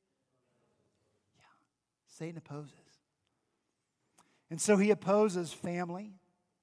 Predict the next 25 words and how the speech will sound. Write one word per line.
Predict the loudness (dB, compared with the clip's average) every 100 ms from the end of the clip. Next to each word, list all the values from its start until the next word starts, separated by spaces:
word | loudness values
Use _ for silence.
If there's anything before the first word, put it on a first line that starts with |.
| _ _ _ _ _ _ _ _
He | 2
opposes | 6 6 4 -4
community | -6 -2 0 0 -2
by | 2 2 2 -2
fooling | 0 2 2 2
us | 0 0 -2 -10 -14 -20 _ _ _
into | -8 -6 -8
thinking | -8 -8 -8 -8 -4
that | -4
isolation | -2 -4 -4 -4 -4 -4 -4 -8 -12 -18 -20 _ _ _ _ _ _
is | -16 -12
better. | -12 -12 -16 _ _ _ _ _ _ _ _ -8
However | -4 -2 -4
he | -8
does | -10 -12 -16
that. | -20 -20 _ _ _ _ _ _ _ _ _ _ _
By | -10 -8
believing | -6 -8 -6
no | -6
one | -6 -6
wants | -6 -8 -10 -12
us, | -12 -14 -18 -20 _ -16 -10
no | -10
one | -10
cares, | -8 -8 -8 -10 -18 -20